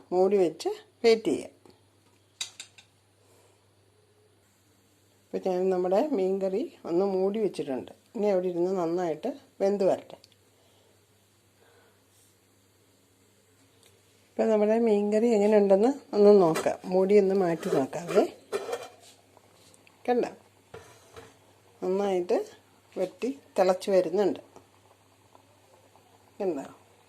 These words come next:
സാധാരണ നമ്മൾ കുടംപുളിയല്ലേ ഇട്ട് മീൻ കറി വെക്കുന്നത്. അപ്പോൾ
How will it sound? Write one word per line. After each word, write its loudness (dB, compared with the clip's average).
സാധാരണ 4
നമ്മൾ 2
കുടംപുളിയല്ലേ 2
ഇട്ട് 0
മീൻ 0
കറി 2
വെക്കുന്നത്. -6
അപ്പോൾ -2